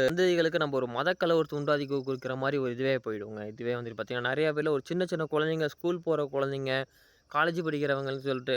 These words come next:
அவங்களுக்கெல்லாம் நம்மளே ஒரு மத கலவரத்தை உண்டாக்கி கொடுக்க, அவங்களுக்குள்ள ஒரு பிரிவினை வர ஆரம்பிச்சிடும். இல்ல, நம்ம எல்லா கடவுளுமே நம்மளுக்கு ஒண்ணுதாங்க. அல்லாவா இருக்கட்டும், இயேசுவா இருக்கட்டும், சிவனா இருக்கட்டும், முருகனா இருக்கட்டும், எல்லாருமே ஒண்ணுதான். கடவுள்கள் ஒண்ணுதான். அவங்களுக்கு உருவங்கள், வடிவங்கள், பெயர்கள் தான் வே-, வேற.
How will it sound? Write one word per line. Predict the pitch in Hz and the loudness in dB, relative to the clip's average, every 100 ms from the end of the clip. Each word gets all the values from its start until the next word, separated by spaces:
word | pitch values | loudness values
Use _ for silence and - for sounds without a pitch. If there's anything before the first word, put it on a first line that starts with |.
| 147 | 0
அவங்களுக்கெல்லாம் | 143 143 147 160 170 | 0 0 0 -2 0
நம்மளே | 139 143 165 | 0 2 4
ஒரு | 143 | 2
மத | 127 139 175 - | 0 0 0 0
கலவரத்தை | 151 147 139 | 0 0 0
உண்டாக்கி | 139 139 143 | -2 0 0
கொடுக்க, | 139 135 | 0 0
அவங்களுக்குள்ள | 147 156 190 180 185 180 | 0 2 2 4 4 4
ஒரு | 147 | 2
பிரிவினை | 147 160 160 143 | -2 0 2 2
வர | 127 | 0
ஆரம்பிச்சிடும். | 120 117 110 113 110 _ _ 110 143 - _ _ _ 139 | -2 -4 -10 -10 -10 _ _ -6 -6 -10 _ _ _ -4
இல்ல, | 156 135 | -2 -2
நம்ம | 120 117 | -4 -2
எல்லா | 143 180 | 2 2
கடவுளுமே | 185 190 185 196 | 4 2 2 0
நம்மளுக்கு | 180 151 139 | 2 0 0
ஒண்ணுதாங்க. | 135 135 131 123 117 117 - | -2 0 0 -2 -4 -4 -6
அல்லாவா | 110 127 151 151 | -4 0 2 2
இருக்கட்டும், | 143 131 135 127 | 0 -2 -4 -4
இயேசுவா | 135 143 151 143 | -4 -2 0 0
இருக்கட்டும், | 127 120 123 123 - _ _ _ _ _ | 0 -4 -6 -6 -14 _ _ _ _ _
சிவனா | - 143 165 156 | -4 0 0 0
இருக்கட்டும், | 131 123 127 | -2 -2 -2
முருகனா | 131 156 165 | -2 0 0
இருக்கட்டும், | 139 123 120 | -2 -2 -2
எல்லாருமே | 127 156 160 | 2 0 0
ஒண்ணுதான். | 160 135 127 113 | -2 -2 -4 -2
கடவுள்கள் | 117 151 190 180 185 | 0 2 2 2 2
ஒண்ணுதான். | 143 135 131 | 0 -2 -4
அவங்களுக்கு | 113 120 113 117 | -4 -6 -6 -4
உருவங்கள், | 131 180 185 165 165 | 0 2 2 2 2
வடிவங்கள், | 127 151 165 147 147 - _ _ _ - | 2 4 2 2 0 -2 _ _ _ 2
பெயர்கள் | 143 180 180 170 | 2 4 2 2
தான் | 165 | 2
வே-, | 143 135 | 2 2
வேற. | 131 123 | 2 2